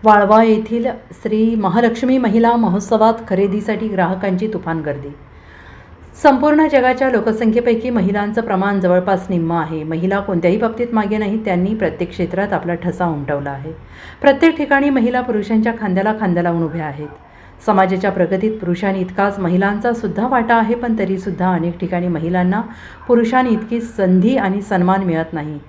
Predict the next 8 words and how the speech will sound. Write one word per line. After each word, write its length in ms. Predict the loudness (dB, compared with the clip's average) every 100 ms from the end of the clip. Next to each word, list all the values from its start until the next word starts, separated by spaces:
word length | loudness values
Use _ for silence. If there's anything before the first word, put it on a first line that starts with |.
| -20 -20 2
आजही 400 | 4 6 4 0
त्यांना 360 | 0 0 2 0
समानतेच्या 640 | 0 0 0 -2 -2 -2
हक्कासाठी 640 | -2 -4 -4 -2 -2 -2
अनेक 300 | 0 -2 -2
ठिकाणी 340 | -6 -4 -2 -2
झगडावं 420 | 0 2 2 2
लागतं, 440 | 0 -4 -10 -12